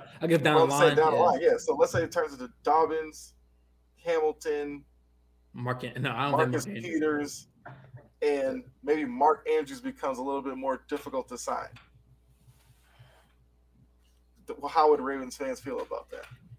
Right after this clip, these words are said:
Speaker 1: Is, is Ja'Marr Chase still on that rookie deal? 'Cause I would say
Speaker 2: Yes.
Speaker 1: Ja'Marr Chase is in, is in
Speaker 2: But
Speaker 1: factor with that
Speaker 2: luckily
Speaker 1: too.
Speaker 2: for Ja'Marr Chase, some people think in two years the cap could be three hundred million.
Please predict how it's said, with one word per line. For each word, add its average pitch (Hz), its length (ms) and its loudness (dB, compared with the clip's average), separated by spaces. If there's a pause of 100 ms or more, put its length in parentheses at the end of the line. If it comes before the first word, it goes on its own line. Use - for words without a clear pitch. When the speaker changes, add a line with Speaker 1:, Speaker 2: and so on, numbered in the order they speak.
(140)
Speaker 1:
Is, 143 260 -2 (300)
is 139 200 -2
Ja'Marr 156 460 0
Chase 160 240 -6
still 170 140 -6
on 165 60 -4
that 156 80 0
rookie 160 260 0
deal? 160 420 -2 (2000)
'Cause 143 160 -2
I 139 100 2
would 143 80 2
say 143 120 2
Speaker 2:
Yes. 139 80 2
Speaker 1:
Ja'Marr 139 240 2
Chase 165 180 6
is 135 120 -8
in, 123 300 -6
is 208 140 -6
in 117 240 -10
Speaker 2:
But - 180 -4
Speaker 1:
factor 117 160 -6
with 113 120 -8
that - 100 0
Speaker 2:
luckily 160 360 -2
Speaker 1:
too. - 80 -10
Speaker 2:
for 143 140 -6
Ja'Marr 135 460 -6
Chase, - 680 -10 (920)
some 143 260 -6
people 151 320 -8
think 147 340 -4
in 123 140 -10
two 165 280 -16
years 135 640 -10 (880)
the 120 100 -10 (120)
cap - 400 0
could - 160 -10
be 240 140 -10 (100)
three 285 140 -10
hundred 254 300 -6
million. 247 260 -6